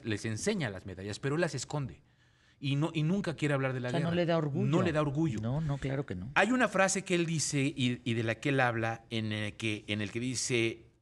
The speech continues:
Speaker 1: que, pues, blofeaba y decía, "Es demasiado divertido para ir a casa", cuando le decían que ya re-, regresara de los bombardeos. Y decía él,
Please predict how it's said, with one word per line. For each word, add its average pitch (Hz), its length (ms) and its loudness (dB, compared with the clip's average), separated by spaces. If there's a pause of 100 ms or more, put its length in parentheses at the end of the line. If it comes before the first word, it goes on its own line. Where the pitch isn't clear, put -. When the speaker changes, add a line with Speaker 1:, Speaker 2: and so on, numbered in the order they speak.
(540)
Speaker 1:
que, 110 500 2 (540)
pues, - 240 -10
blofeaba 131 580 4
y 123 80 -2
decía, 120 540 2 (320)
"Es 170 180 4
demasiado 175 480 4
divertido 143 580 2
para 120 180 0
ir 127 240 -2
a - 140 -6
casa", 120 340 -2
cuando 104 300 -2
le 104 160 2
decían 127 260 -2
que 123 120 -4
ya 123 160 4
re-, 117 280 -2
regresara 113 640 2
de 107 60 -2
los 98 140 -2
bombardeos. 92 500 -2
Y 110 60 -2
decía 104 200 0
él, 117 100 0